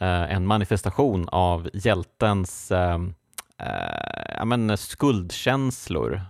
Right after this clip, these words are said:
och liksom behov av att straffa sig själv. Ehm, så det finns ju massa, såklart, psykologiskt djup också i allt det där. Men samtidigt så är han ju också bara en jävligt läskig snubbe.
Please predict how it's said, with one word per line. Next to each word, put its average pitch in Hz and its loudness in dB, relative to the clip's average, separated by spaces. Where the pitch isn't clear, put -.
och 95 0
liksom 90 0
behov 104 2
av 85 4
att 87 0
straffa - -2
sig - -6
själv. - -2
Ehm, 87 0
så 98 -4
det 101 2
finns 113 2
ju 110 2
massa, 92 4
såklart, - -2
psykologiskt 90 0
djup 101 2
också 92 -4
i 90 0
allt 90 -4
det 95 -6
där. 90 -4
Men 90 -2
samtidigt 110 2
så - -2
är 107 6
han 117 4
ju 110 4
också - 0
bara 92 6
en 85 0
jävligt 87 -2
läskig 90 -4
snubbe. 104 -2